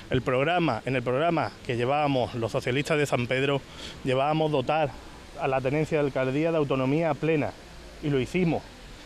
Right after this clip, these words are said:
a pesar de no estar gestionada por los socialistas, pero entendíamos que era bueno para la, para la ciudad en aquel momento el dotar a San Pedro de autonomía plena.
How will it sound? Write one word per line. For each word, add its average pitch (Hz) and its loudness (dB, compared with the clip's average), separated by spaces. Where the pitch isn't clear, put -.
a 135 2
pesar 208 0
de 156 2
no 147 4
estar 180 2
gestionada 170 2
por 160 0
los 151 0
socialistas, 165 0
pero 127 2
entendíamos 135 2
que 151 -2
era 147 4
bueno 147 2
para 131 0
la, 120 0
para 123 2
la 120 0
ciudad 139 0
en 160 0
aquel 139 0
momento 151 2
el 139 2
dotar 151 2
a 156 2
San 135 2
Pedro 156 2
de 127 2
autonomía 123 0
plena. 135 0